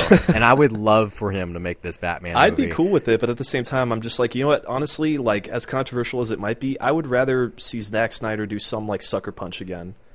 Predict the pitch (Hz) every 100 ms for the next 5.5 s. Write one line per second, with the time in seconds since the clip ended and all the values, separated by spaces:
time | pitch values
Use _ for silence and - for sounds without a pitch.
0 | - - - - - 110 107 131 127 120
1 | 117 127 127 123 127 110 143 170 165 117
2 | - 120 123 117 107 117 117 113 120 104
3 | 110 113 107 98 107 - 131 117 143 -
4 | 185 - 127 123 110 113 104 - - 104
5 | - 95 87 87 92